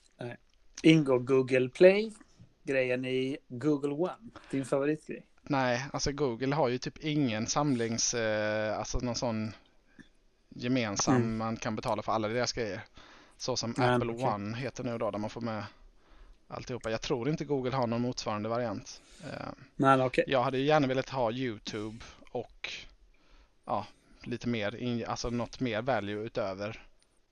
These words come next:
Speaker 1: Mm.
Speaker 2: eh, YouTube bara, för det är så satans dyrt med YouTube, eh, Premium.
Speaker 1: Alltså, det är helt orimligt.
Speaker 2: Ja.
Speaker 1: Jag kollar ganska mycket YouTube ändå, men det, för mig så är det helt, eh, jag skulle aldrig betala för det.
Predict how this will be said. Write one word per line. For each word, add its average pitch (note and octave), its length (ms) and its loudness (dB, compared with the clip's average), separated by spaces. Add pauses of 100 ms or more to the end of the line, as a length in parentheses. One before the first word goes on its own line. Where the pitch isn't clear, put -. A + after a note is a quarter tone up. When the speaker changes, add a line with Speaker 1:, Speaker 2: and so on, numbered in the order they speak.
(160)
Speaker 1:
Mm. A#2+ 300 0
Speaker 2:
eh, A2 60 -6
YouTube A2+ 400 -6
bara, G#2+ 180 0
för - 100 -10
det A#2 60 -6
är A2+ 40 -6
så - 120 -10
satans - 560 -6
dyrt F#2+ 300 -10
med B2+ 120 -6
YouTube, G#2+ 560 -8
eh, A2+ 60 -10 (480)
Premium. G2+ 320 -6
Speaker 1:
Alltså, - 160 2
det A#2 120 2
är A2+ 40 2
helt C3 320 8
orimligt. C3+ 580 0
Speaker 2:
Ja. A2+ 200 -2 (140)
Speaker 1:
Jag B2+ 220 8
kollar E3 280 8
ganska D#3 300 -2
mycket E3 180 -8
YouTube C#3+ 400 -6
ändå, C#3 260 -6
men A#2+ 140 -20
det, A#2+ 100 -6
för C#3 140 -4
mig C3 180 -2
så - 140 0
är C#3 60 2
det C#3 100 2
helt, B2 500 0
eh, B2 60 2
jag A#2 280 -10
skulle - 180 -2
aldrig B2 540 2
betala B2+ 340 2
för - 80 -6
det. C3 80 -4